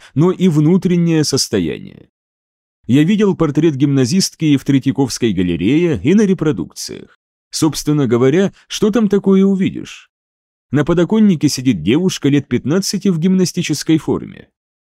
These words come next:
В коричневом платье, белоснежном переднике и кружевном отложном воротничке. Никак не думал, что познакомлюсь с девушкой из портрета, а уж тем более,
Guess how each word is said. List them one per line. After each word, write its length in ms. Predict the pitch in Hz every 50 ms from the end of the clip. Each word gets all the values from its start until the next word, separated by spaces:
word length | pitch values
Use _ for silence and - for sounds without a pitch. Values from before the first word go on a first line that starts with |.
| _ _
В 40 |
коричневом 600 | - 151 160 214 202 - - 139 117 110 101 92
платье, 540 | - 85 90 107 135 156 - - - 123 120
белоснежном 680 | 107 104 139 151 139 - - 208 202 151 143 117 95 82
переднике 640 | 90 92 113 170 175 180 202 190 - 196 156 101 - - _
и 100 | - 175
кружевном 640 | - - 180 175 143 160 156 143 165 185 214 214
отложном 540 | 208 - 175 170 165 135 131 156 170 170 156
воротничке. 800 | 143 147 147 135 - 120 107 98 - - - - - - - _ _ _ _ _ _ _ _ _ _ _ _ _ _ _ _
Никак 420 | - 135 151 139 - 160 160 - -
не 120 | 135 127
думал, 400 | 113 104 151 185 180 147 104 80
что 220 | 80 - - 151 135
познакомлюсь 720 | 156 156 123 147 156 135 - 175 185 185 175 170 147 -
с 160 | 127 120 113
девушкой 460 | 123 170 190 175 147 117 - - 107
из 100 | 110 -
портрета, 640 | - - 139 139 131 165 170 147 - - 65 57 - - - -
а 80 | - 117
уж 200 | 123 127 - -
тем 200 | - 120 104 98
более, 420 | 87 104 139 175 202 196 165 -